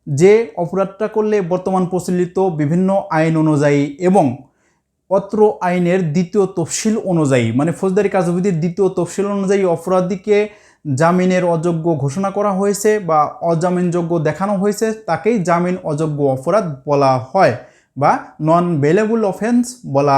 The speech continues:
হয়। তাহলে আমরা চারশো আঠাশ এক ক্লজ খ উপধারা জানলাম। এরপর আসেন চারশো আঠাশ এক ক্লজ গ উপধারা। এখানে বলা হয়েছে অভিযোগ কাকে বলে,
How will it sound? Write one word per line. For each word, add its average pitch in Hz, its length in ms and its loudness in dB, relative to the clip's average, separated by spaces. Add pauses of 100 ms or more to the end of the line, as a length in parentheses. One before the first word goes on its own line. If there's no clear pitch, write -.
হয়। 131 320 0 (500)
তাহলে 165 240 -2
আমরা 202 220 -2 (320)
চারশো 170 280 0
আঠাশ 196 200 -4 (140)
এক 180 160 -2
ক্লজ 233 200 -4 (100)
খ - 40 -20 (220)
উপধারা 175 360 -2 (420)
জানলাম। 120 460 2 (420)
এরপর 165 280 0
আসেন 214 300 0
চারশো 180 320 0
আঠাশ 190 200 -2 (120)
এক 180 180 0
ক্লজ 214 200 -4 (220)
গ - 20 6 (240)
উপধারা। 139 460 -2 (480)
এখানে 180 340 -6
বলা 202 240 -4
হয়েছে 208 460 -2 (540)
অভিযোগ 190 460 4 (140)
কাকে 147 260 0
বলে, 120 320 0